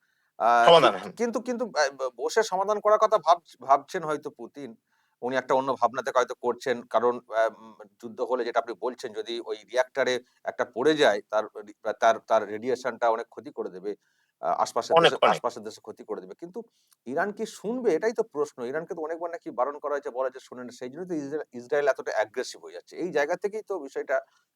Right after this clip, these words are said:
Speaker 1: এরকম পর্যায়ে চলে যাচ্ছে।
Speaker 2: ইসরায়েল, ইসরায়েল, শফিক ভাই, ইসরায়েল অ্যাগ্রেস-,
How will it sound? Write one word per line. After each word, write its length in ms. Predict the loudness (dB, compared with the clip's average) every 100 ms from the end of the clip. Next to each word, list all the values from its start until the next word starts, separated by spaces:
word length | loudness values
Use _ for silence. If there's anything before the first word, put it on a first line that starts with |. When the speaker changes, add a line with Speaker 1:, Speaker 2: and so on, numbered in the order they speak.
| -4
Speaker 1:
এরকম 300 | -4 -4 -2
পর্যায়ে 340 | -2 0 -2
চলে 220 | -4 -14
যাচ্ছে। 380 | -16 -14 -6 -2
Speaker 2:
ইসরায়েল, 400 | 4 10 10 8 _ -8
ইসরায়েল, 440 | -4 6 8 6
শফিক 300 | 0 -6 6
ভাই, 260 | 8 8 2
ইসরায়েল 340 | -4 2 4
অ্যাগ্রেস-, 300 | 2 -4 -10